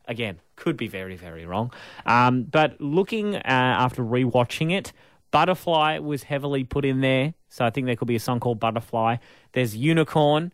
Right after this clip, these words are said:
uh, which kinda goes in the same, very colourful, lots of fun. Lover, but there was, instead of an O, it was like a love heart. So L, Love Heart, V E R. So that could be something. Um, Je sais, suis calme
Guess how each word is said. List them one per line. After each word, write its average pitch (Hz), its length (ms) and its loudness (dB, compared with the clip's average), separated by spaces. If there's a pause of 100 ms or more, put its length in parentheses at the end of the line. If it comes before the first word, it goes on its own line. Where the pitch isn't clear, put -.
(140)
uh, 117 220 2
which 120 180 -4
kinda 139 260 -2
goes 123 300 2
in 127 80 -2
the 120 80 -2
same, 123 300 -2
very 123 220 0
colourful, 139 640 0 (120)
lots 131 200 -4
of 120 60 -14
fun. 135 260 -2 (240)
Lover, 170 540 2
but - 320 0
there 143 120 -2
was, 143 160 -2
instead 143 400 -2
of 139 120 0
an 123 180 -2
O, 123 340 2
it 110 60 -6
was 110 180 -8
like 104 160 -6
a 104 60 -8
love 107 320 -6
heart. 170 240 -8
So 110 380 -6
L, 110 380 2 (160)
Love 107 240 0
Heart, 107 340 0 (360)
V 110 300 2
E 98 40 2
R. 110 280 4
So 110 240 2 (280)
that 98 380 -2
could 151 160 -2
be 151 160 0
something. 170 720 0
Um, 127 300 4
Je 120 220 2
sais, 135 300 0
suis 117 440 -6
calme 214 580 0